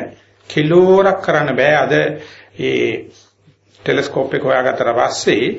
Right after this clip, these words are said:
අපේ ඇහෙන් බාහිරයට හිත යෙදුවා නම් රූප කියන එකේ ඒ චක්‍රාවාට වශයෙන්, මන්දාකිනි වශයෙන් කිලෝරක් නැති බව ඒ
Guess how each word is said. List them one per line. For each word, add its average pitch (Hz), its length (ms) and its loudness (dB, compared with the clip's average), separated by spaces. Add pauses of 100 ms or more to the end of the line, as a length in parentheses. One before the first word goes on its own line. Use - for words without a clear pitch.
(480)
අපේ 180 420 0
ඇහෙන් 180 480 0
බාහිරයට 165 580 2
හිත 151 220 -2
යෙදුවා 135 560 2
නම් 131 400 -2 (880)
රූප 156 420 2
කියන 180 360 2
එකේ 196 460 2 (640)
ඒ 135 160 -4
චක්‍රාවාට 139 680 -2
වශයෙන්, 135 420 0
මන්දාකිනි 139 580 -4
වශයෙන් 131 440 -4 (360)
කිලෝරක් 175 840 2
නැති 160 260 -6
බව 131 200 0 (1300)
ඒ 135 360 -2